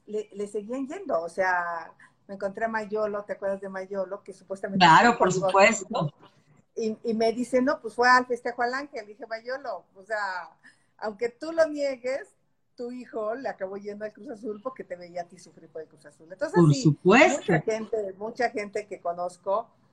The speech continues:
Speaker 1: está bien, pero es un fenómeno, es un fenómeno porque es un equipo que en veintitrés años no era campeón y había niños, niños de, desde pequeño campeón. Entonces sí fue muy interesante el fenómeno.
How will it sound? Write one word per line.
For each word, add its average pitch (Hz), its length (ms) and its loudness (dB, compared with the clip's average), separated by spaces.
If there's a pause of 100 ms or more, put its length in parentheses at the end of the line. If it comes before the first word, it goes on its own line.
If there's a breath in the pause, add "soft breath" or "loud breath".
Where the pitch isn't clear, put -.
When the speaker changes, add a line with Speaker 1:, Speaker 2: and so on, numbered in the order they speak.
(200)
Speaker 1:
está 185 360 -4
bien, 208 180 -4
pero 269 120 -2
es 339 80 -10
un 415 100 -8
fenómeno, 247 420 -2
es 240 80 -12
un 359 100 -18
fenómeno 285 480 -6
porque 233 180 -20
es - 80 -16
un 277 80 -6
equipo 262 280 -18
que 262 80 -12
en 220 80 -8
veintitrés 202 480 -10
años 240 240 -8
no 226 60 -6
era 220 160 -2
campeón 190 500 -6 (540)
y 214 140 2
había 220 360 0
niños, 247 800 -8
niños 254 720 -10
de, 180 560 -10
desde 180 540 -4
pequeño - 260 -12 (260)
campeón. 262 360 -12 (260)
Entonces 208 340 -6
sí 220 140 -8
fue 208 180 -2
muy 202 280 2
interesante 180 480 -4
el 180 80 -8
fenómeno. 160 440 -10